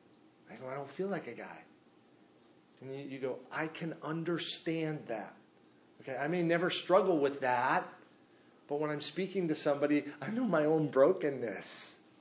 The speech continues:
And so I go, "I can get that. I can, I can comprehend and I can fathom that." And so we, as Christians, we have,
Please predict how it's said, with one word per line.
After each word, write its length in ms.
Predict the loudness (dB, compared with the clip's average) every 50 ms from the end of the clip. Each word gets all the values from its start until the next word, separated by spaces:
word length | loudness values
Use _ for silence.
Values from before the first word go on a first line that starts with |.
| -20 -20 -20 -20 -20 -20 -20 -20 -18 -12 -10
And 100 | -8 -4
so 100 | 0 0
I 100 | 0 2
go, 180 | 0 0 -2 -2
"I 80 | -6
can 300 | -6 -4 -6 -8 -6 -4
get 320 | 0 2 2 2 0 -2 -6
that. 220 | -6 -6 -6 -8 -8
I 80 | -10 -8
can, 340 | -8 -8 -8 -8 -8 -10 -8 -8
I 100 | -8 -8
can 220 | -6 -8 -10 -10
comprehend 720 | -10 -8 -4 -4 -4 -4 -4 -6 -8 -6 -6 -6 -6 -6
and 100 | -6 -6
I 80 | -6 -8
can 180 | -10 -12 -16
fathom 520 | -12 -8 -6 -4 -4 -4 -6 -8 -10 -12 -12
that." 200 | -14 -16 -18 -20 -20 _ _ -20 -20 -20 _ _ _ _ _ _ _ _ -20 -20 -20 -20 -20 -20 -18 -14 -10
And 120 | -10 -8
so 500 | -6 -2 0 0 2 2 2 2 0 -2 -6 -12 -18 -20 -20 -20 -18 -16 -12 -8
we, 580 | -6 -4 -2 -2 0 2 2 4 4 4 4 2 0 -8 -16 -20 -20 -20 -20 -20 -20 _ _ -20 _ _ -10 -4
as 760 | -2 0 2 4 6 6 6 6 6 6 6 4 0 -4 -10 -12 -16 -20 -20 _ _ -20 -14
Christians, 1040 | -12 -8 -6 -4 -4 -2 -2 -2 -2 0 2 2 2 2 -2 -6 -8 -10 -10 -12 -14 -16 -20 -20 -20 -20 -20 -20 -20 -20 -10 -6
we 220 | -2 0 2 2
have, 760 | 0 0 -2 -4 -4 -4 -4 -2 0 0 2 0 0 -2 -6